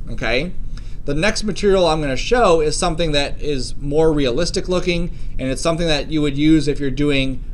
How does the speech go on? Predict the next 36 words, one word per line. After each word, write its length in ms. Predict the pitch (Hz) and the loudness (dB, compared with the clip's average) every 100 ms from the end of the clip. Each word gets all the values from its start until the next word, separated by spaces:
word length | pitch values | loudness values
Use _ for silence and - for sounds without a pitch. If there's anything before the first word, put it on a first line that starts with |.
| - | -6
photorealistic 1300 | - 165 156 160 156 143 139 135 135 - 127 - - | -2 4 6 8 4 2 0 0 -2 -2 -2 -4 -4
type 280 | 120 131 - | -4 -4 -6
stuff, 500 | - 120 - - - - - - | -2 -2 -2 -6 -6 -4 -4 -6
okay? 400 | - 110 117 156 156 - - - - - - - - | -6 -4 -2 0 -2 -4 -6 -6 -4 -4 -4 -6 -2
For 160 | 147 | 2
these, 560 | 135 180 233 190 160 - | 4 4 4 4 2 0
these 200 | 147 175 | 2 4
are 120 | 175 170 | 4 4
all 180 | 151 | 4
fake. 560 | - - 139 90 - - - - - - - - - | 2 2 2 2 -4 -6 -6 -6 -6 -6 -4 -4 -4
When 180 | 135 151 | -4 -2
we 100 | 151 | 0
watched 300 | 180 180 - | 0 0 0
that 160 | 160 | 0
Tin 240 | - 175 170 | 0 -2 -2
Toy 300 | 156 156 160 | 0 2 2
animation, 480 | 156 156 147 131 147 | 0 -2 0 -2 0
when 80 | |
we 80 | 135 | 0
watched 360 | 135 139 139 - | 0 -2 -2 -4
the 80 | 127 | -2
birds, 400 | 143 143 143 139 | 0 0 0 0
we 120 | 131 | -2
watched 340 | 143 139 - | -2 -2 0
all 160 | 147 135 | 0 2
those, 420 | 135 135 - - - - - - | 2 2 0 -4 -4 -4 -4 -4
all 300 | 151 208 233 | -2 4 6
of 100 | 196 | 6
those 240 | 185 190 160 | 4 4 4
were 140 | 170 | 0
created 640 | - 151 147 180 151 139 | 0 0 4 4 4 2
using 680 | 131 196 208 156 135 135 143 - - - | 2 0 2 2 2 0 -4 -6 -6 -4
these 320 | 147 208 208 | -2 0 -2
kinds 300 | - 180 170 | -2 -2 -2
of 100 | 147 | -2
shaders 720 | - 208 208 135 120 127 - | -2 2 2 2 0 -2 -2